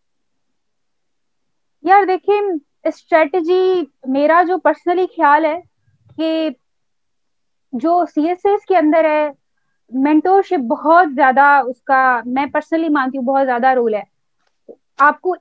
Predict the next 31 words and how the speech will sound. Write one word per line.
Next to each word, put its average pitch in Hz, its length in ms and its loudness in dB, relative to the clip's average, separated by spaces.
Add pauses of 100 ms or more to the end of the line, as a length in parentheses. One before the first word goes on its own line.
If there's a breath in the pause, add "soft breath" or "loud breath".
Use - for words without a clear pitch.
एक 339 360 -2
भी 359 200 2
बंदा 311 360 4
सही 302 300 -4
guide 285 320 0
करने 294 260 0
वाला 262 240 2
मिल 254 220 -6
गया, 233 200 -4
जो 220 120 -4
आपको 269 260 -4
सही, 320 520 -2
जो 240 320 -10
नो, 330 140 -2
रास्ता 285 380 0
बताता 269 360 -2
है 262 120 -2
कि 254 160 -2
इस 269 80 -4
तरह 269 260 -4
जाना 247 320 -4
है, 240 300 -10
ये 262 80 -6
किताबें 254 420 -6 (200)
पढ़नी 254 260 -8
है, 220 180 -14 (1300)
तो 359 80 0
आप 349 240 4 (640)
कर 208 120 2
सकते 294 320 -4
हो। 202 200 -10